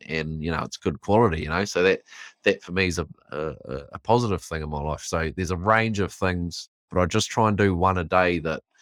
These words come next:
whether it's a workout, whether it's, you know, sometimes I'll, I'll just spend ten minutes in the paddock with the cows, just appreciating them and, and, or, you know, a bit of time in nature just to appreciate the beauty. You call that gratefulness or whatever, gratitude,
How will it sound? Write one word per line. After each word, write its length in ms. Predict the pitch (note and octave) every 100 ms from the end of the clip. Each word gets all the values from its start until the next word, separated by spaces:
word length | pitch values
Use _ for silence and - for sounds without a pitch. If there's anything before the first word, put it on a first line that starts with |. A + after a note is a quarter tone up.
| - - - - _ -
whether 220 | G2+ G#2+
it's 160 | F#2 -
a 40 |
workout, 680 | G2+ G2+ G2 G2+ G2 G2 -
whether 300 | F#2+ G2+ F#2+
it's, 380 | F#2 - - -
you 120 | - G2
know, 80 |
sometimes 420 | G2 G2+ G2 F#2+ F#2
I'll, 180 | F#2 E2+ -
I'll 60 |
just 180 | F2+ F2+
spend 300 | - G2 F#2
ten 200 | - F#2+
minutes 360 | F#2+ F#2 - F#2+
in 60 |
the 60 | F#2
paddock 320 | - F#2+ F#2
with 140 | F#2+ E2+
the 80 |
cows, 460 | - F#2+ G2 F#2+ E2
just 220 | E2+ -
appreciating 680 | - F#2 F#2 - F#2+ F2 E2
them 220 | D#2 D2
and, 240 | D2+ D2 -
and, 320 | D#2+ D#2 D2
or, 240 | D#2 D#2+ D2 _ _ _ -
you 120 | E2
know, 100 | D#2+ -
a 80 | F#2+
bit 140 | G#2+
of 100 | G2
time 300 | - G2 F#2+
in 100 | F2
nature 380 | E2+ F#2+ - -
just 260 | D#2+ F2+ -
to 120 | E2+ -
appreciate 600 | - - F#2+ F#2 F#2+ E2+
the 80 | D#2
beauty. 400 | F#2 F#2+ F#2 F2 _ _
You 120 | - E2+
call 200 | - F2
that 180 | F2 -
gratefulness 580 | F#2+ F#2 - F#2+ F#2
or 60 | E2+
whatever, 480 | F2 F#2 F#2+ F#2 F#2
gratitude, 680 | G2 F#2+ F#2+ - G2 F#2